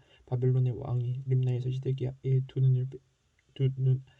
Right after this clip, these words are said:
시드기야의 눈 앞에서 그의 아들들을 죽였고, 왕이 또 유다의 모든 귀족을 죽였으며, 왕이 또 시드기야의 눈을 빼게 하고 바벨론으로 옮기려고 사슬로 굴복하였더라.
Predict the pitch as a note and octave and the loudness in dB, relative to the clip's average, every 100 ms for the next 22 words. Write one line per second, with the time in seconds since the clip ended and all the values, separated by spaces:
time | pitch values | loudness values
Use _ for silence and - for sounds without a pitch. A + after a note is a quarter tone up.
0 | _ _ _ - C3+ C#3 C3 B2 A#2+ A2+ | _ _ _ -8 -2 2 4 4 2 -4
1 | - B2+ C3 C3 B2+ A#2+ B2 B2 B2 B2 | -6 -4 -4 -4 -2 -2 -2 -4 -4 -8
2 | - B2 A#2+ B2+ - A#2+ B2 B2+ - C3 | -8 -10 -8 -10 -6 0 0 0 -2 -2
3 | A#2 B2 B2 A#2+ G#2+ B2 B2+ A#2 B2+ C3 | -2 -2 -2 -4 -4 -6 -4 -4 -4 -10
4 | - A#2 - - C3 - B2+ - B2 C3 | -6 -6 -6 -10 -10 -8 -8 -4 0 0
5 | C3 B2+ - C3+ C3 C3 B2 B2 B2 C3 | 0 -4 -6 -8 -2 0 0 -2 -4 -4
6 | B2+ B2+ C3 C3 - B2+ B2+ B2 B2 B2 | -4 -4 -4 -6 -8 -6 -4 -2 -4 -4
7 | C3 C3+ C3 B2 B2 - C3+ C3+ C3+ C3+ | 0 0 0 -6 -8 -6 -4 -2 -2 -2
8 | - B2 C3 B2 A2 - G2 | -4 -8 -8 -10 -12 -10 -12